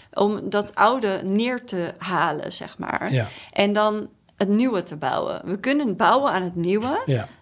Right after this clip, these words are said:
Speaker 1: terwijl het oude daar achter ons aan het neerstorten is, zeg
Speaker 2: Ja,
Speaker 1: maar.
Speaker 2: ja.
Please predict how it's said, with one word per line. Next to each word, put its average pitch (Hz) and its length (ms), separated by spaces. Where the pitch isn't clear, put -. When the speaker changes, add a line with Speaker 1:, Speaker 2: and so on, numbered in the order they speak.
Speaker 1:
terwijl 214 240
het 214 120
oude 247 380
daar 190 200
achter - 300
ons 196 460
aan 190 120
het 175 120
neerstorten 196 880
is, - 220
zeg 139 180
Speaker 2:
Ja, 113 80
Speaker 1:
maar. - 340
Speaker 2:
ja. - 160